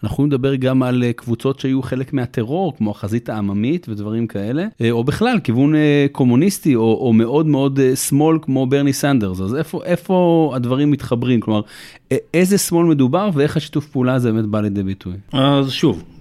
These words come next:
Speaker 2: כמו שאנחנו מדברים על הצד האסלאמיסטי, כלומר האסלאם הפוליטי, בעיקר, שוב, יש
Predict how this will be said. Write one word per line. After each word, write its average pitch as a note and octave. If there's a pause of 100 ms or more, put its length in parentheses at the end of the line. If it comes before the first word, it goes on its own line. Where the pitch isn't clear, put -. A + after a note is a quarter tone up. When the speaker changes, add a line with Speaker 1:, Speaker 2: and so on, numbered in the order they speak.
Speaker 2:
כמו C#3
שאנחנו C#3+
מדברים B2
על A2+
הצד A2+
האסלאמיסטי, G#2+
כלומר F#2+
האסלאם F#2+
הפוליטי, A#2+
בעיקר, G2+
שוב, G2+
יש -